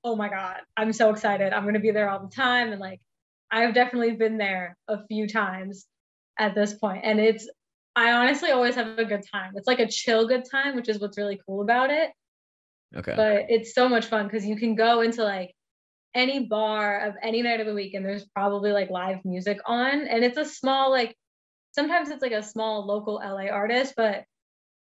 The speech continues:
Speaker 1: like, this upcoming Wednesday, Billy Idol is going to be playing at, like, one of those bars.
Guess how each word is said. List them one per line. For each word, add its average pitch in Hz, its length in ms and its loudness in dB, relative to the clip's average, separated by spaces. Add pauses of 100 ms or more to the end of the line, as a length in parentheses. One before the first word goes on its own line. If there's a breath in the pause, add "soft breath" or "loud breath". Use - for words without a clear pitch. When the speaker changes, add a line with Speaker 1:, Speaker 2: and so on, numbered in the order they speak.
(100)
Speaker 1:
like, 220 240 0
this 240 160 2
upcoming 254 520 2
Wednesday, 214 720 2
Billy 226 260 2
Idol 202 340 -2
is 202 160 -6
going 202 260 -6
to 202 100 -14
be 208 120 -6
playing 202 380 0
at, 202 80 -4
like, 196 280 -4 (240)
one 220 260 4
of 208 80 4
those 202 200 4
bars. - 560 -6